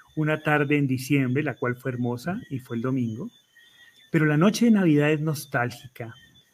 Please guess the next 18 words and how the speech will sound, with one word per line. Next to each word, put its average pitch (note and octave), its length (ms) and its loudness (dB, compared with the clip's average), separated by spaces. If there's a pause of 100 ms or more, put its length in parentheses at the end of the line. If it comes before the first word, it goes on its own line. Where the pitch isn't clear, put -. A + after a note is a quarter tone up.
(140)
Los C3+ 160 -4
recuerdos C#3+ 520 0
son D#3 220 0
más D3+ 600 -2
de D3 100 -2
la C3+ 100 -4
infancia, C3 640 -2
cuando B2 240 -4
era, B2+ 220 -6 (260)
cuando B2+ 280 -2
éramos C#3+ 340 -2
abuelita, C#3 800 0
pa, C#3+ 320 2
ma, C#3 480 0
mi C3+ 140 -2
hermana, C3+ 560 0 (320)
seis D3+ 320 -2
hermanos, C#3 720 0